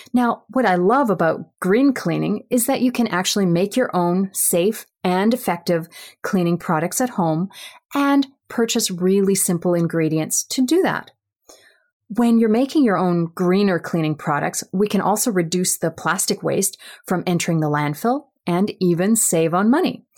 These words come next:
You'd be surprised at how cost-effective and easy it can be to make your own all-purpose cleaners. So how do we do that? Well, glass cleaner can easily be made using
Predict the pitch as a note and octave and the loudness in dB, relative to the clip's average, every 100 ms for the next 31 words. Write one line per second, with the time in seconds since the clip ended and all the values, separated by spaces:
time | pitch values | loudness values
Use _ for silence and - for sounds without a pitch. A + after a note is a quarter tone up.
0 | - - - B3+ B3+ - A3+ - G#3 G3 | -20 -20 -4 0 2 0 -4 -4 0 2
1 | A3 - F3+ - F3+ - F3+ F#3+ - F3 | 2 0 -2 0 -2 0 0 0 -2 -2
2 | D#3+ D3+ D#3+ - E3+ - G3+ G#3 G#3+ E3 | -4 -4 -4 -2 -6 -4 0 2 2 0
3 | D#3 - E3 D3+ D3+ - - - F#3 E3+ | -2 -2 -2 -2 -4 -10 -16 -2 0 0
4 | E3 E3+ F3 E3 - D#3 D3 D3+ C#3+ C#3+ | -2 -2 0 -2 -2 -6 -6 -10 -6 -6
5 | - - B3+ G3 - - - _ _ _ | -6 0 2 2 -2 -8 -10 _ _ _
6 | _ _ _ _ _ _ _ _ - F3+ | _ _ _ _ _ _ _ _ -2 -2
7 | D#3 G#3+ A#3 G#3+ E3+ D3+ C#3 C#3+ - _ | 0 0 2 2 0 -2 -4 -6 -8 _
8 | _ _ F#3 D#3+ G#3 C4+ - _ - D#3+ | _ _ -2 0 0 -2 -8 _ -2 0
9 | G3 C4+ - F#3+ D#3 F3+ A#3+ B3 B3 - | 0 -2 -4 -2 0 -2 -2 0 -2 0
10 | D4+ E4 C#4+ A3+ E3+ E3+ D#3 D#3 D3+ - | 2 2 2 2 2 2 2 0 -4 -4
11 | F#3+ F#3 F#3 E3+ D#3+ | -2 0 0 -2 -4